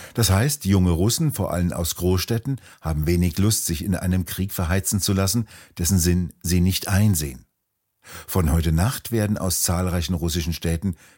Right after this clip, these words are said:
Demonstrationen gemeldet. Auf den Straßen rufen sie mitten in Moskau „No to War“, obwohl der Begriff Krieg in Russland immer noch verboten ist. Offiziell ist der blutige Krieg in der Ukraine in Russland eine Sonderoperation.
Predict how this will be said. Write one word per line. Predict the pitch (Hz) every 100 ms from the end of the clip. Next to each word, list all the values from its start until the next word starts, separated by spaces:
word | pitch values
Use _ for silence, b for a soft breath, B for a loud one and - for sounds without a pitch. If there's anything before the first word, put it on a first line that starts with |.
| -
Demonstrationen | 85 80 85 80 87 - 95 107 80 69
gemeldet. | 69 69 64 - _ _ B B B
Auf | B 98
den | 98
Straßen | 90 78 85 120 151
rufen | 123 110 92
sie | 82 80
mitten | 92 110 98
in | 78
Moskau | 85 98 - 117 113 104 B
„No | - 85 85 87
to | - 98 87
War“, | 87 104 82 - B B B
obwohl | 92 78 90
der | 82 78
Begriff | 85 80 78 -
Krieg | - 107 143
in | 104 90
Russland | 85 - 92 85
immer | - 87 87
noch | 85
verboten | - 90 95 110 92
ist. | 78 78 - B B B
Offiziell | 85 82 76 87 95
ist | 131 -
der | 82
blutige | 76 95 135 123 82
Krieg | - 104 107
in | - 82
der | 82
Ukraine | 98 - 87 101 92 76
in | 82
Russland | 90 104 95
eine | - 90 92 B B
Sonderoperation. | - 80 98 117 85 - 78 80 69 67 - 76 67